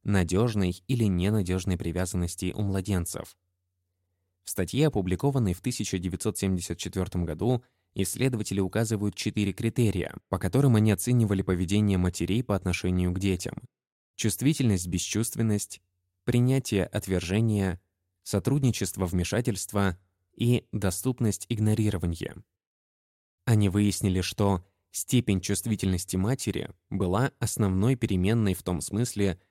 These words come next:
что матери с высоким уровнем чувствительности также получали высокие оценки за принятие, сотрудничество и доступность,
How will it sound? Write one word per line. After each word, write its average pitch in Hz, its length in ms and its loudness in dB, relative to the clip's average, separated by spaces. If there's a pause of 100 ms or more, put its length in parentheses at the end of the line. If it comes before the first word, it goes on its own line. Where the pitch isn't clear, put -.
(120)
что - 220 -4
матери 104 360 2
с - 120 -4
высоким 101 520 -2
уровнем 98 420 0
чувствительности 110 800 -4
также 120 340 -2
получали 98 460 -2
высокие 95 560 -2
оценки 95 480 -4
за 92 120 -4
принятие, 107 680 0 (260)
сотрудничество 101 1040 -2
и 113 80 -4
доступность, - 760 -4